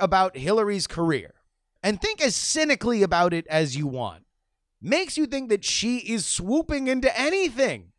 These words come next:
Every time that she's run for president, she has telegraphed it in such a comical, uh, a comical amount.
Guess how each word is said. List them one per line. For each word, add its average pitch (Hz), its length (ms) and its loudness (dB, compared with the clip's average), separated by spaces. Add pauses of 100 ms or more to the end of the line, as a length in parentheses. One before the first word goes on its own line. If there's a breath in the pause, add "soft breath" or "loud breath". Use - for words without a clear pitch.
(360 loud breath)
Every 359 460 8
time 320 300 2
that 311 120 -2
she's 330 180 2
run 247 220 4
for 262 140 -2
president, 254 500 2
she 226 160 -2
has 214 140 2
telegraphed 214 800 0
it 175 100 0
in 190 160 0
such 269 260 0
a 214 120 -2
comical, 269 1080 0 (380 soft breath)
uh, 190 480 -2 (600)
a 185 120 -10
comical 269 480 2
amount. 233 280 2